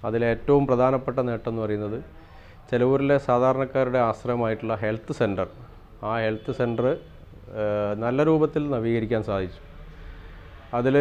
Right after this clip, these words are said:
എൻ എച്ച് എമ്മിൻ്റെ ഫണ്ട്, അതേപോലെ തന്നെ അന്നത്തെ എം എൽ എ ആയിരുന്ന എ പ്രദീപ് കുമാർ, ഏഹ്, അദ്ദേഹത്തിൻ്റെ ഫണ്ട്, പ്രാദേശിക വികസന ഫണ്ട്, അതേപോലെ കൂടാത്ത ബാക്കിയുള്ളത്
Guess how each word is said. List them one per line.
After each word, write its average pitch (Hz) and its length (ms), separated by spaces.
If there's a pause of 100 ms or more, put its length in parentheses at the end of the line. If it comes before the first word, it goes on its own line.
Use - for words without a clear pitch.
(400)
എൻ 127 80 (100)
എച്ച് 139 160
എമ്മിൻ്റെ 143 300 (400)
ഫണ്ട്, 120 320 (280)
അതേപോലെ 120 420
തന്നെ 120 240
അന്നത്തെ 117 380
എം 113 120
എൽ 120 140
എ - 100
ആയിരുന്ന 113 280 (120)
എ 113 40 (100)
പ്രദീപ് 120 300
കുമാർ, 113 240 (360)
ഏഹ്, 107 400 (360)
അദ്ദേഹത്തിൻ്റെ 110 580
ഫണ്ട്, 98 260 (540)
പ്രാദേശിക 113 500
വികസന 104 260 (100)
ഫണ്ട്, 95 240 (880)
അതേപോലെ 139 480 (360)
കൂടാത്ത 135 420 (120)
ബാക്കിയുള്ളത് 113 600